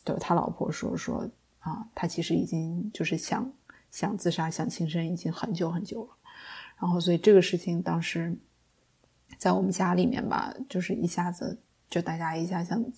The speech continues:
敲了个警钟那样，就觉得，哦，原来抑郁症离我们这么近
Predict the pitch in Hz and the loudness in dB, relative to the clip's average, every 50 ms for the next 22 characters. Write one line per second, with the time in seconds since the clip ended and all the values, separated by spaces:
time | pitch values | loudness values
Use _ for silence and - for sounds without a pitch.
0 | - _ _ - - - 180 175 175 175 175 - - - 240 - 170 170 170 170 | -14 _ _ -6 0 2 2 4 4 4 2 2 0 -2 0 0 2 2 2 0
1 | 165 165 170 170 - 185 - 175 165 - 170 170 - - - - - - - 190 | 0 -2 -4 -4 -6 -2 -2 0 0 0 -2 -4 -6 -12 -12 -12 -12 -8 -2 0
2 | 170 170 170 175 170 170 175 175 196 233 - - - 180 175 170 165 185 175 165 | 0 2 2 2 2 2 2 2 0 -2 -4 2 4 6 6 8 6 6 4 4
3 | 165 170 180 180 180 214 - - 190 170 170 - - 160 170 - 208 214 | 4 4 4 4 4 2 4 4 4 4 2 2 0 0 0 0 0 -4